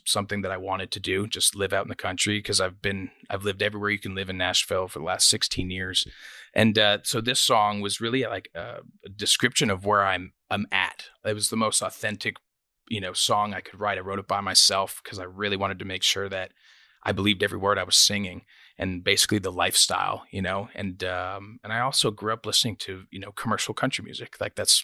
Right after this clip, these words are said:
the radio. So I wanted it to be all of those things. And, uh, so we, we put it out with, um, with a team called Starseed, and, um,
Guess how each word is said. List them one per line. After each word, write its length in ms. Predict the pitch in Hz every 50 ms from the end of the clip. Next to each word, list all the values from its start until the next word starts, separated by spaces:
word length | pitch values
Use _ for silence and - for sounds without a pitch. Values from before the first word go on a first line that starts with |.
| - _
the 80 | - 95
radio. 380 | 101 101 113 117 95 82 - -
So 180 | - - 113
I 40 | 101
wanted 260 | 101 104 107 104 104
it 100 | 107 - - _ _ _
to 60 | -
be 140 | 107 107 107
all 220 | - - 101 101 104
of 60 | 101 98
those 220 | 98 95 - -
things. 440 | - 107 101 101 127 151 - - - - - - - - - - - - _ _
And, 200 | - 120 120 107 110
uh, 200 | 110 104 101 101
so 160 | - - 113
we, 180 | 117 117 104 85
we 120 | 117 127
put 200 | 127 - 151 135
it 80 | 127 117
out 260 | 113 110 113 - - _ _ _
with, 320 | 98 104 92 - - -
um, 480 | 98 92 92 90 90 90 90 92 101 -
with 120 | 92 95
a 40 | 95
team 480 | - - - 107 101 101 98 95 98 - _
called 220 | - - 98 101
Starseed, 720 | - - - - 98 98 95 - - - 117 95 87 80 - _ _ - - - - - - - _ _
and, 300 | - 98 95 95 92 92
um, 540 | 92 90 87 90 87 87 87 90 95 95